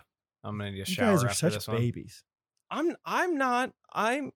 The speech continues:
Speaker 3: I am complaining, actually.
Speaker 2: <laughs>
Speaker 3: I am, I am complaining about how hot I am.
Speaker 2: <laughs>
Speaker 3: Um,
Speaker 2: Rachel would love it. Next
Speaker 3: she
Speaker 2: time,
Speaker 3: would.
Speaker 2: next time we'll have her, you know, sub in for you.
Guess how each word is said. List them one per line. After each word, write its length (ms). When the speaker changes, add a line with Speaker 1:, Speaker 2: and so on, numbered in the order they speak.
Speaker 3:
I 120
am 180
complaining, 500
actually. 400
Speaker 2:
<laughs> 100
Speaker 3:
I 380
am, 180
I 80
am 140
complaining 600
about 200
how 160
hot 180
I 100
am. 280
Speaker 2:
<laughs> 680
Speaker 3:
Um, 200
Speaker 2:
Rachel 280
would 160
love 220
it. 200
Next 140
Speaker 3:
she 120
Speaker 2:
time, 100
Speaker 3:
would. 160
Speaker 2:
next 160
time 120
we'll 100
have 120
her, 220
you 100
know, 260
sub 260
in 120
for 140
you. 120